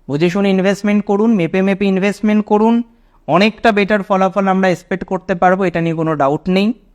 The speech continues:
দু হাজার পঁচিশ একটা বেটার বছর হবে আপনাদের জন্য, এটা নিয়েও আমার কিন্তু কোনো সন্দেহ নেই।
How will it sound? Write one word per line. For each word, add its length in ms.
দু 120
হাজার 280
পঁচিশ 380
একটা 200
বেটার 420
বছর 380
হবে 180
আপনাদের 440
জন্য, 240
এটা 200
নিয়েও 220
আমার 240
কিন্তু 260
কোনো 200
সন্দেহ 480
নেই। 200